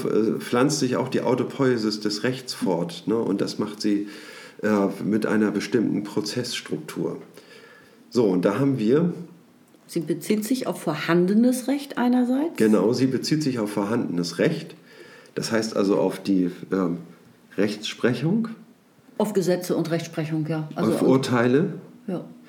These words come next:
Speaker 1: Und zum Zweiten, äh, bezieht sie sich auf, äh, auf die Kodierung von Recht und Unrecht. So, wie ist jetzt, äh, jetzt haben wir eine ziemlich straffe Struktur eigentlich, ne? Die, also eine Kette, sag ich mal, die geschlossen bleiben muss, ne?
Speaker 2: Mhm.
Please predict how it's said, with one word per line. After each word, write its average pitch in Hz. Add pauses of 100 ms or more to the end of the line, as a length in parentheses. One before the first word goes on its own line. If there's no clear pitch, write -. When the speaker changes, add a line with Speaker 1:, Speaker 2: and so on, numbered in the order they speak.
(520)
Speaker 1:
Und 147
zum 131
Zweiten, 143 (100)
äh, 120
bezieht 117
sie 113
sich 107
auf, 107
äh, 98 (640)
auf 113
die 110
Kodierung 107
von 98
Recht 92
und 92
Unrecht. 90
So, 87
wie 131
ist 147
jetzt, - (280)
äh, 104
jetzt 110
haben 143
wir 127
eine 120
ziemlich 175
straffe 139
Struktur 127
eigentlich, -
ne? 135
Die, 113 (680)
also 110
eine 101 (200)
Kette, 139
sag 101
ich 104
mal, 104
die 101
geschlossen 101
bleiben 82
muss, 85
ne? 120
Speaker 2:
Mhm. 123